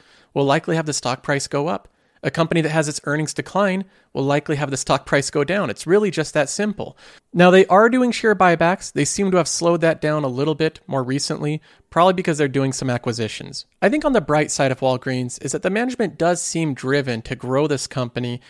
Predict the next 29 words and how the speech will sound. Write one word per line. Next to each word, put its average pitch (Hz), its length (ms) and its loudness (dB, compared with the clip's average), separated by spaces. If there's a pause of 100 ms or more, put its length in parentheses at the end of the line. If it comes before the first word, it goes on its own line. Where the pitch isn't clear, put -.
(160)
and 131 180 -4
make 139 160 0
it 151 80 -4
more 135 140 -2
profitable 127 500 -2
in 127 60 -2
the 127 60 -6
future. - 480 -6 (140)
Walgreens 233 440 2
recently 175 420 -2
announced 127 440 -2
a 135 120 -2
five 202 320 0
point 208 260 -4
two 160 140 -8
billion 151 360 -2
dollar 147 180 0
investment 127 560 -2
in 127 200 -6
VillageMD, 131 840 -2 (440)
bringing 220 400 2
its 160 220 -2
stake 185 460 -2
up 151 180 -4
to 147 100 -2
sixty-three 180 640 -6
percent 139 420 -6
from 127 140 -8
thirty. 170 500 -4